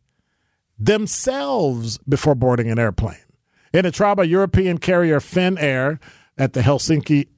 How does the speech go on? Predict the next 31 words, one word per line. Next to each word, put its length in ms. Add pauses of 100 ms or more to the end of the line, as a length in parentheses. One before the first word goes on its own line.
(120)
airport 380
hub, 280
volunteer 480
passengers 540
are 40
being 220
weighed 300
at 100
the 80
departure 460
gate 300
to 180
allow 560 (1700)
the 120
airline 460
to 160
refine 640
weight 240 (320)
estimates 840
for 180
planes 520
before 320
takeoff. 480 (1800)
And 140
in 80
a 80
nightmare 380
scenario 560
for 180
everyone 420
who's 300